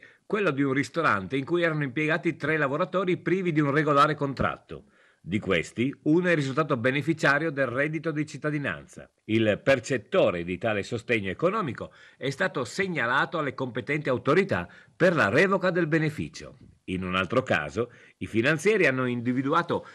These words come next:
sedici lavoratrici di origine est europea,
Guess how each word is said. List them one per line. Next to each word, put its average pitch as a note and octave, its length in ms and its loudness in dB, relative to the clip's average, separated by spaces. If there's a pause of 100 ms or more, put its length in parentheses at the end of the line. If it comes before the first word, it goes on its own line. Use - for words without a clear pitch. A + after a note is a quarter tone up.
sedici E3+ 640 0
lavoratrici C3+ 720 -2
di B2+ 100 -2
origine C3 500 0
est C3+ 280 0
europea, A2+ 600 0